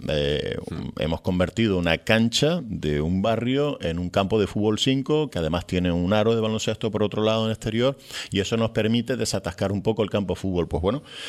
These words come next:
Speaker 1: pues queremos hacerlo también en, en el espacio polideportivo de Buen Paso,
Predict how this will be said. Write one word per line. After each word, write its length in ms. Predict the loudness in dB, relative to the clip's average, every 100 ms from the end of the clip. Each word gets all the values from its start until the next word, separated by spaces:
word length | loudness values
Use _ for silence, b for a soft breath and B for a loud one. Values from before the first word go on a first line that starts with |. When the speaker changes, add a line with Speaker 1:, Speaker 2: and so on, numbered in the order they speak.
| B
Speaker 1:
pues 120 | -4
queremos 300 | 0 0 2
hacerlo 400 | 0 0 -2 -2
también 440 | -4 -4 -2 -2 -2
en, 280 | -4 -6 -6
en 200 | -4 -2
el 140 | -2 -4
espacio 1080 | -4 -4 -2 -2 -2 0 -2 -2 -2 -4 -2
polideportivo 640 | -2 0 -4 -2 0 2
de 80 | 0
Buen 200 | 0 -2
Paso, 480 | 0 -2 -2 -6